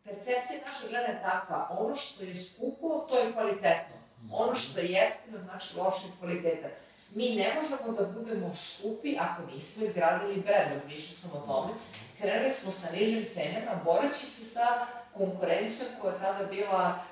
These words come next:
Speaker 1: e, to je bila kozmetika iz Italije koja je ulazila nelegalnim putem u Srbiju, pa je bila mnogo jeftinija. I da bi mi, e,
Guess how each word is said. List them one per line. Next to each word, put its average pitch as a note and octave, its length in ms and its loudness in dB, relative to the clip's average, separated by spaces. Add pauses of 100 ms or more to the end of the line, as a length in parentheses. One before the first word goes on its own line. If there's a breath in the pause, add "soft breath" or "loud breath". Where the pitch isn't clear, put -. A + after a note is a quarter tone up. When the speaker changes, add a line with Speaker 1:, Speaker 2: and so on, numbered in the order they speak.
(180 loud breath)
Speaker 1:
e, D#3+ 680 8
to A3+ 100 0
je G3+ 60 4
bila F3+ 640 2
kozmetika - 580 -4
iz D#3 220 -4
Italije G3+ 440 -2
koja F3+ 140 -6
je E3+ 60 -4
ulazila F3 440 0
nelegalnim D3+ 600 2
putem D#3 380 -6
u D3 40 -6
Srbiju, F#3 640 -2
pa E3+ 80 0
je D#3 160 2
bila D3 240 0
mnogo D#3 260 -2
jeftinija. D3 420 -4 (640 loud breath)
I G3+ 160 -2
da G3 80 6
bi G3 300 2
mi, - 260 0
e, - 80 -6